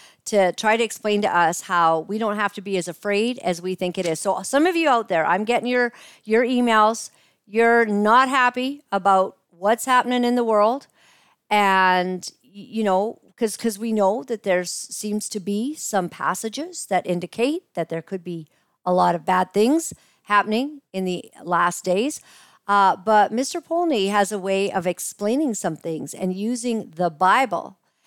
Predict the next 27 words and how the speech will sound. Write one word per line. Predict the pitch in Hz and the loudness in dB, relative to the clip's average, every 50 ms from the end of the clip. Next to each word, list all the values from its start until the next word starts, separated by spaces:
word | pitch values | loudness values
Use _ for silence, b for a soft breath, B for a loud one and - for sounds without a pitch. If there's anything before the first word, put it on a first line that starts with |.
| _ _ _ _ | _ _ _ _
and | - 190 185 180 175 175 175 | -2 -2 0 0 0 0 -2
Numbers | 175 180 190 214 226 262 277 311 349 349 - - - - - _ _ _ _ _ _ _ - | 0 0 0 0 2 2 2 2 0 -4 -6 -10 -12 -14 -16 _ _ _ _ _ _ _ -4
and | 196 190 185 175 170 170 160 160 165 165 165 160 - - - - _ _ _ _ _ _ _ _ | -2 2 2 4 4 4 2 2 0 -4 -6 -8 -8 -10 -12 -14 _ _ _ _ _ _ _ _
a | - | -4
whole | 175 214 220 | -2 -2 0
bunch | 226 254 247 - | 2 0 0 0
of | 220 202 | -2 -2
good | 214 202 180 | -4 -4 -2
stuff | - - 185 170 - 165 - _ - | -2 -4 -2 -2 -4 -6 -10 _ -12
to | - 196 | -6 -2
make | 202 190 190 170 - _ _ _ _ _ _ | -2 0 0 -2 -4 _ _ _ _ _ _
you | - 208 220 247 | -10 -8 -6 -6
feel | 247 - 226 202 190 180 175 175 175 180 190 - _ _ _ _ | -6 -4 -2 0 2 2 2 2 0 -4 -8 -12 _ _ _ _
better. | - 214 226 214 180 147 - - | 0 2 2 4 2 0 -2 -2
And | 190 185 202 | -2 0 2
I | 214 | 2
hope | 226 285 302 - | 2 2 2 2
you | 339 330 | 0 0
feel | 349 349 339 | 2 2 2
better | 294 294 330 330 285 202 180 180 208 b b b b b b | 2 4 4 4 4 4 2 0 -2 b b b b b b
by | b 208 202 | b 0 0
the | 190 190 | 0 0
time | - 208 190 190 | -2 0 0 0
you | 190 180 | 0 -2
hear | 185 185 175 170 160 | -2 0 0 0 0
him. | 170 180 165 165 156 | -2 -4 -6 -6 -6
So, | - - 190 180 175 170 | -6 -4 -2 -2 -2 -2